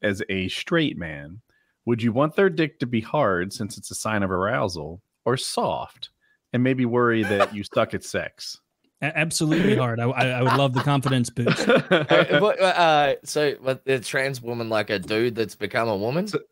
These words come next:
Speaker 3: that was going towards a woman?
Speaker 1: Yeah, it's a dude that now identifies as a
Speaker 2: See,
Speaker 1: woman.
Speaker 2: the penis should have clued you
Speaker 1: Oh,
Speaker 2: in.
Speaker 1: wait, maybe that was maybe an insensitive way to phrase it, but it's a
Speaker 3: <laughs>
Speaker 1: former dude who now identifies as a woman. How's that?
Speaker 3: Okay. Um, hard or soft?
Speaker 2: <laughs>
Speaker 3: Uh, I,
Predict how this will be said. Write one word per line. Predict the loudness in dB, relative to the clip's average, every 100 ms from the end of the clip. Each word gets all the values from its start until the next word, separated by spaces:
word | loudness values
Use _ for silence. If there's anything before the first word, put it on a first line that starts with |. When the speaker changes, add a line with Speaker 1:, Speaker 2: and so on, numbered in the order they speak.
| _ _ -2
Speaker 3:
that | 0
was | 0
going | 0 0 0
towards | -2 -2 -2
a |
woman? | -2 2
Speaker 1:
Yeah, | 6 6
it's | 4 2
a |
dude | 2 4
that | 4
now | 4
identifies | 4 2 0 0 0
as | 0
a |
Speaker 2:
See, | -2
Speaker 1:
woman. | 0
Speaker 2:
the | 0
penis | 4 4 6 2
should | 2
have | 0
clued | 4 4 6
you |
Speaker 1:
Oh, | 6
Speaker 2:
in. | 8
Speaker 1:
wait, | 6 4
maybe | 4
that | 4 6
was | 4 2
maybe | 0 2
an | 0
insensitive | 0 -2 -2 0
way | -2
to | -2
phrase | -2 -4 -4
it, | -4
but | -2 0
it's | 0 0
a | -2 -2
Speaker 3:
<laughs> |
Speaker 1:
former | 0 2 2 0
dude | 0 -4
who | -4 -6
now | -6
identifies | -6 -8 -10 -10 -12 -14
as | -18
a |
woman. | -16 -18 _ _
How's | _
that? | -20 -20 _ -4
Speaker 3:
Okay. | -2 -4 -6 -12 -2
Um, | 2 4 2 -2 -8
hard | 0 4 4
or | 2
soft? | -2 0 2 0 -2
Speaker 2:
<laughs> | -4 -4 -10 -8 0
Speaker 3:
Uh, | 4 6 6
I, | 6 4 4 0